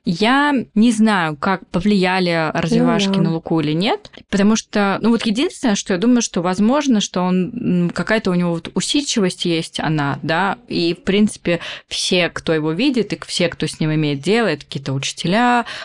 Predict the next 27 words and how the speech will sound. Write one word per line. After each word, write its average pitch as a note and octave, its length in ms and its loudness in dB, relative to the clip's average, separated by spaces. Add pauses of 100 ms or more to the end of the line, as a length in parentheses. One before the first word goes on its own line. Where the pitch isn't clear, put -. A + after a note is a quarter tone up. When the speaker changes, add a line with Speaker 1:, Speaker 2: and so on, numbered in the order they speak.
Speaker 1:
а - 80 -4
мы D3 140 0
сейчас - 300 -6
много A#3 360 4
с - 80 -4
учителями G#3 600 2
имели F3+ 300 0
дело F3 400 0
за E3 160 -2
последнее D#3+ 500 -2
время. D#3 300 0
Все - 300 -2
хвалят, F3+ 480 0
да, G3 240 2
вот D3+ 160 -6 (160)
его F#3+ 160 2
какую-то F#3+ 260 -2
концентрацию, E3+ 960 0
его F#3 140 2
усидчивость. F3+ 560 -2 (100)
Speaker 2:
Ой, A3 300 4
слушай, G#3+ 420 0
а - 20 2
можно A#3+ 320 2
я B3+ 140 4
тебя A#3+ 200 -2
добавлю? G3+ 800 2